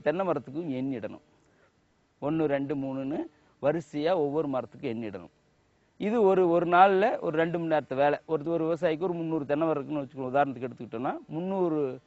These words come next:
எண்கள் இடணும். ஒண்ணு, ரெண்டு, மூணுன்னு முந்நூறு வரைக்கும் போடணும். போட்டு அடுத்த நாள் காலையில ஒரு நல்ல ஒரு கெட்டி நோட்டு, ஒரு குறிப்பேடு ஒண்ணு வாங்கி,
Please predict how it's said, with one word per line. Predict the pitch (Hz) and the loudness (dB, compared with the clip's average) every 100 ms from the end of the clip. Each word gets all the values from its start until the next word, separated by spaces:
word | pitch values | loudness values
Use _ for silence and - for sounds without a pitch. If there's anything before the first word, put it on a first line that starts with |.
| _ _ - | _ _ -4
எண்கள் | 160 175 170 135 | -2 0 -2 -2
இடணும். | 123 120 - | -4 -6 -6
ஒண்ணு, | 139 147 | -4 -2
ரெண்டு, | 135 131 | -4 -6
மூணுன்னு | 131 123 160 | -6 -8 -8
முந்நூறு | 226 143 135 | -6 -6 -4
வரைக்கும் | 117 113 - - | -4 -6 -8 -12
போடணும். | 107 101 - _ _ _ _ _ | -10 -10 -16 _ _ _ _ _
போட்டு | - 208 180 196 | 0 2 8 8
அடுத்த | 185 196 | 8 6
நாள் | 254 240 | 8 8
காலையில | 156 151 151 139 120 151 - _ _ _ _ | 8 6 8 4 0 -2 -6 _ _ _ _
ஒரு | 170 160 | 0 2
நல்ல | 160 202 247 233 | 4 4 6 8
ஒரு | 190 170 147 - _ _ | 8 6 2 -4 _ _
கெட்டி | - 185 - 247 220 - _ _ _ _ _ _ _ _ _ _ | -2 -2 -2 -4 -4 -6 _ _ _ _ _ _ _ _ _ _
நோட்டு, | 147 165 143 - - _ _ _ _ _ - | 2 4 4 -2 -14 _ _ _ _ _ -4
ஒரு | 202 | -4
குறிப்பேடு | - 196 - 170 147 | 0 -2 2 2 2
ஒண்ணு | 143 | 0
வாங்கி, | 131 131 123 330 | 0 -2 -2 -6